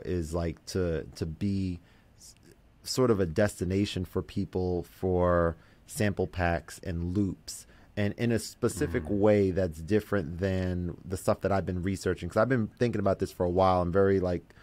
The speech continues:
Speaker 1: like you, meticulous on how I go about doing it,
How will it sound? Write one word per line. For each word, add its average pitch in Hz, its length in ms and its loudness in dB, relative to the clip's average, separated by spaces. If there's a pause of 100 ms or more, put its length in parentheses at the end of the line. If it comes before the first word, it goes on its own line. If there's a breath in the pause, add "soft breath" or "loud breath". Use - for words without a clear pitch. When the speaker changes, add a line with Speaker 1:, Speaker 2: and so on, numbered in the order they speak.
(240 loud breath)
Speaker 1:
like 92 180 0
you, 101 120 2
meticulous 95 600 -2
on 90 100 -2
how 98 300 0
I 98 100 4
go 92 140 0
about 87 300 0
doing 98 260 0
it, 113 180 -2